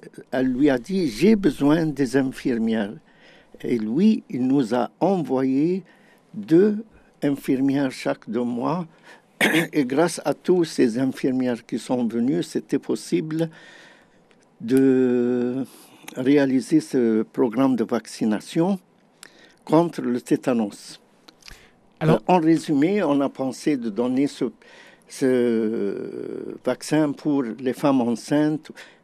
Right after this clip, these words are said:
Speaker 1: puis on a dit pour les femmes entre l'âge de quinze à quarante-cinq ans, puis on a trouvé que, euh, pre-, presque tout le monde dans ce temps-là, il, il marchait les pieds nus. Alors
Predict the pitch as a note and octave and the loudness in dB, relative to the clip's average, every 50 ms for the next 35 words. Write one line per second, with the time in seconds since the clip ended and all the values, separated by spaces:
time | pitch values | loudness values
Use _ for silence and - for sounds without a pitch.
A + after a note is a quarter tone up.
0 | _ - - B2 A2+ G#2+ - A#2 A#2+ A2 G#2+ F#2+ C3 C#3 C3+ C3 - - - A#2+ | _ -8 -6 -4 -4 -4 -4 -4 -6 -6 -4 0 2 2 2 0 -2 -4 -2 0
1 | A2+ A2+ A#2 B2+ - - - D3 D3 D3 C3 - - C3+ C#3+ C3 - - B2+ A#2 | 2 2 0 -2 -2 0 0 2 2 2 0 -2 0 0 0 0 -2 -4 -6 -2
2 | A#2+ B2+ C3 C3+ A#2+ G#2+ A#2 A2+ - - C3+ C3+ C3+ C3+ B2+ A2 - E2+ - D2+ | -2 0 0 -2 -4 -6 -8 -10 -10 -6 -4 -4 -2 -2 -4 -6 -8 -12 -16 -16
3 | - - - A#2 A2+ A#2 A2 - - C#3 C3+ C3+ A2+ - - C#3+ E3+ E3+ E3 - | -16 -12 -10 -6 -6 -6 -6 -6 -4 -2 -2 -2 -2 0 0 0 0 0 -2 -6
4 | - - - - - - - D3+ D3 C#3+ C3+ C3+ C3+ B2+ A2+ - - C#3+ B2+ G#2+ | -14 -20 -20 -20 -8 -2 2 2 2 2 0 -2 -2 -2 -4 -4 -2 -2 -2 0
5 | C#3 D3 D#3 D3 - - C#3+ B2+ B2 B2 A2+ - - - - _ _ _ _ - | 2 0 0 0 -2 -2 0 0 2 0 -2 -4 -10 -20 -20 _ _ _ _ -6
6 | C3+ B2 B2+ A#2 A2 G#2 - - - _ - - C3+ - - _ - C#3+ D#3 D#3+ | -2 0 0 0 -2 -4 -10 -16 -20 _ -12 -10 -10 -10 -10 _ 0 0 0 0
7 | D#3+ - - - - - D#3+ D#3+ D3 D3 D3 E3+ E3 C#3+ A#2 A#2+ A#2 G2+ D#3+ E3 | 0 -4 -10 -10 -2 2 2 2 4 4 2 2 2 2 2 0 0 2 2 2
8 | F3+ D#3+ - - D#3 C3+ - - C#3 C3+ C#3 B2+ C3 C#3 C3+ A#2+ G2+ - B2+ B2 | 2 0 -2 -2 -2 -2 -2 -2 -2 -2 -2 0 0 0 0 0 -2 -2 -4 -4
9 | B2 A#2+ A#2 _ _ _ - A2+ A2 - D3 C#3+ C#3+ C#3+ C#3 C#3+ B2+ - - - | -4 -6 -6 _ _ _ -12 -10 -6 -2 0 0 0 2 0 0 -2 -4 -6 -6
10 | B2 A2 A#2 - - - C#3+ D3 D3 D#3 F3 F#3 F#3+ F3+ - - - - - - | -4 -4 -4 -6 -4 0 0 0 2 0 0 -2 -2 -4 -6 -12 -20 -20 -20 -10
11 | - - C#3 C#3+ C#3 D3 D3 | -4 -2 0 0 0 0 -2